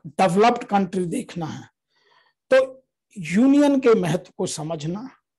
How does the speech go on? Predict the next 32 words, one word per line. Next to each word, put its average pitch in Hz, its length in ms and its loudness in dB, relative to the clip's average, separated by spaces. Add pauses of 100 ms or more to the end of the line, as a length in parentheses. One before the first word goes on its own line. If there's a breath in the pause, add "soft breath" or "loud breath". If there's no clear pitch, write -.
(120)
और 202 160 2
यूनियन 269 600 2
को 285 420 0 (240)
इंडस्ट्री 240 480 -4
के 240 160 -2
महत्व 180 300 -6
को 214 120 -8
समझना, 156 520 -12 (840)
सबसे 226 320 -2
पहले 220 340 4 (640)
राष्ट्रहित, 247 560 -2
फिर 208 80 -2
उद्योग 185 500 -2
हित 220 260 -6 (380)
और 190 220 -8
फिर 240 140 -4
श्रमिक - 800 -12
का 147 140 -8
हित। - 320 -16 (720 soft breath)
ये 185 380 0
जो 320 200 2
सब - 400 -2 (220)
चीजें 240 300 0
हैं 269 280 -2
केवल 240 280 -2
पेपर 208 400 -4
तक 254 180 -8
नहीं 285 180 -8
रहनी 220 240 -4
चाहिए, 151 400 -18 (200)
वास्तव 196 440 -6
में 226 320 -4